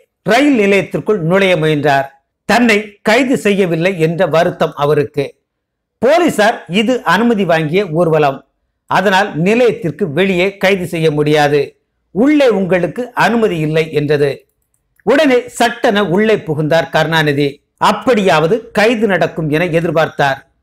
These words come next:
அப்பொழுதும் காவல்துறை தயங்கியது. "இன்னுமா கைது இல்லை?" என பொங்கியவர் தண்டவாளத்தில் படுத்து அழிச்சாட்டியம் செய்தார். அது மெட்ரோ ரயில் போல மின்சார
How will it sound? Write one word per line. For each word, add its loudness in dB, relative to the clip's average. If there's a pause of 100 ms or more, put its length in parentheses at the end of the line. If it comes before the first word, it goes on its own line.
(100)
அப்பொழுதும் 0
காவல்துறை 0 (140)
தயங்கியது. 0 (800)
"இன்னுமா 0
கைது 0
இல்லை?" 2 (240)
என 0
பொங்கியவர் 0 (380)
தண்டவாளத்தில் 0
படுத்து -2
அழிச்சாட்டியம் -2
செய்தார். 2 (500)
அது 0
மெட்ரோ 0
ரயில் 0
போல 0
மின்சார 0